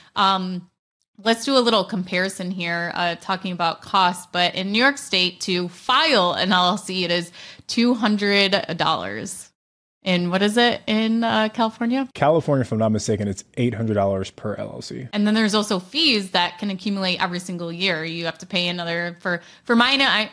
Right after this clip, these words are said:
Speaker 1: it's twenty-five dollars a year. Uh, do you know what it is for yours, Tony, for California?
Speaker 2: Uh, I don't know what it is per year. Yeah.
Speaker 1: Okay, so that's just one of the things to consider. But we're also going to talk about,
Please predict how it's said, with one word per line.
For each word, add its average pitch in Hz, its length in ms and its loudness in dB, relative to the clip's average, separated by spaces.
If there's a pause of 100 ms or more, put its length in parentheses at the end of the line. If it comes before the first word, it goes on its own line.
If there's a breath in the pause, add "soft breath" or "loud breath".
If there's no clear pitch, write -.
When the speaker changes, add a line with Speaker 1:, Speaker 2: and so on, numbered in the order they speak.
(100)
Speaker 1:
it's 202 260 -2
twenty-five 175 540 0
dollars 180 400 -4
a 190 80 -6
year. 170 340 -2 (300 soft breath)
Uh, 175 140 2
do 175 120 -4
you 190 60 0
know 208 100 2
what 190 100 -2
it 190 100 -2
is 190 260 -2
for 190 160 -8
yours, 185 500 -4
Tony, 202 380 -4
for 190 300 -8
California? 190 340 -8
Speaker 2:
Uh, 160 200 0
I 151 140 2
don't 120 380 2
know 110 160 4
what 104 120 2
it 104 100 0
is 98 140 0
per - 200 -6
year. 95 420 -2 (160)
Yeah. 95 380 0 (180)
Speaker 1:
Okay, 208 240 2
so 220 320 2 (200)
that's 262 200 2
just 285 160 0
one 214 140 4
of 196 100 2
the 180 80 -4
things 180 300 -4
to 180 140 -6
consider. 175 500 -4
But 208 180 2
we're 226 80 2
also 240 380 4
going 196 380 0
to 214 200 -2
talk 185 420 0
about, 175 520 0